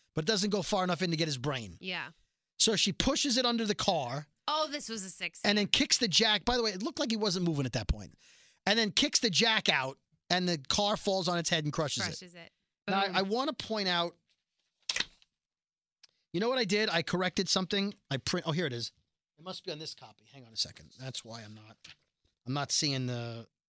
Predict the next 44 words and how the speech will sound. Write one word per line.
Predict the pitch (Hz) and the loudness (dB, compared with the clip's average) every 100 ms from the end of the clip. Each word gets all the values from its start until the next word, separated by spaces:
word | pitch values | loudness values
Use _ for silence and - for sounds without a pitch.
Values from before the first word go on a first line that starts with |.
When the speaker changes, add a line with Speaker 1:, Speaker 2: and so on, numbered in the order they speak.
| - | -10
Speaker 1:
the | 117 | -6
notes | 120 131 131 - - - - - - _ _ _ _ _ - - | -4 -4 -6 -8 -8 -10 -14 -20 -20 _ _ _ _ _ -12 -8
that | 131 | -6
I | 120 | -6
put. | - 151 - | -6 -6 -2
Oh, | |
yeah, | 185 151 | 0 0
here | 156 | -2
we | |
go. | 113 - - - - - _ - | -6 -12 -18 -18 -18 -20 _ -12
Get | 123 | -10
rid | 113 | -10
of | 110 | -10
all | 113 | -4
this. | 156 - - - - _ _ _ _ | 0 2 0 -2 -6 _ _ _ _
This | 160 147 | -2 0
is | 147 | 2
actual. | 165 165 - 160 143 | 2 2 2 0 -2
You | |
hear | 135 | -2
me | 139 | -2
live. | 123 143 160 147 147 135 - | -2 -2 0 0 -2 -6 -6
Speaker 2:
These | 254 269 | -6 -4
are | 233 214 | -6 -4
Speaker 1:
Going | 156 151 | -2 -2
through | - | 0
my | 147 | -2
papers. | 127 160 160 | 0 0 0
Speaker 2:
This | 156 147 | 0 0
is | 269 | 0
real, | 269 | -2
folks. | - 226 214 - - _ - | -4 -8 -8 -14 -20 _ 0
Speaker 1:
Uh, | 170 170 | 0 2
this | 175 170 | 2 2
is, | 175 143 | 2 0
this | 214 180 | -2 0
is | |
real. | 165 269 208 - 240 | 2 4 2 0 -8
Speaker 2:
<laughs> | - 254 359 285 - _ _ _ | -8 -8 -6 -8 -12 _ _ _
Speaker 1:
Uh, | - 180 170 | 0 2 2
listener | 190 220 262 285 226 | 2 2 4 2 2
Nicholas | 196 233 - 226 - | 2 0 0 0 0
Young, | 156 175 160 143 226 190 _ _ - | 2 2 0 -2 -4 -6 _ _ -2
who's | 156 | -2